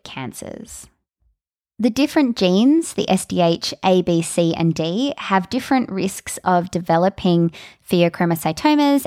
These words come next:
and paragangliomas, and also different likelihood of those tumours being malignant. So S D H A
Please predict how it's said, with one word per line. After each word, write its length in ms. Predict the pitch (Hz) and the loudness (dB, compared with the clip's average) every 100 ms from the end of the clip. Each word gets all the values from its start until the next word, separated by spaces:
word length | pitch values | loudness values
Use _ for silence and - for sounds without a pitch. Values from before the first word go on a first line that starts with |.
| - | -2
and 160 | 180 | -4
paragangliomas, 1000 | - 175 165 165 165 160 151 156 156 175 - | -2 -2 -2 0 0 0 0 0 -2 -4 -4
and 140 | 180 | 0
also 240 | 180 175 220 | 2 2 0
different 480 | 185 190 185 175 - | 0 -2 0 -2 -2
likelihood 560 | 151 160 165 165 160 | -4 -2 0 2 0
of 260 | - - 160 | -2 -4 -2
those 220 | 156 156 | -2 -2
tumours 400 | - 156 156 156 | -2 0 0 -2
being 320 | - 151 151 | -4 -2 -2
malignant. 560 | 151 160 180 320 392 - _ - - _ _ | -2 0 2 0 -2 -12 _ -20 -20 _ _
So 140 | - | -4
S 180 | - 269 | -2 0
D 120 | - | 0
H 180 | 247 220 | 0 0
A 380 | 175 175 170 175 | 0 2 0 -2